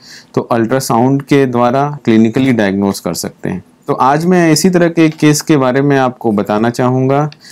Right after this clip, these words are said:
जो एक बच्चा लगभग दो साल की एज में हमारे पास आया था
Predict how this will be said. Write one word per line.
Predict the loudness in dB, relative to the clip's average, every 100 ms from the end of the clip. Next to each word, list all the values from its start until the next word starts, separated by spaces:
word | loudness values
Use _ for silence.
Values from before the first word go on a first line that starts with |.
| -18 -4
जो | 0
एक | 0
बच्चा | -2 -2 0
लगभग | 0 0 -2 -4
दो | -2 -2
साल | -2 -2
की | -4 -2
एज | 0 2
में | 0
हमारे | 0 0 0 -2
पास | -2 -4 -2
आया | 0 0
था | 0 -2 -4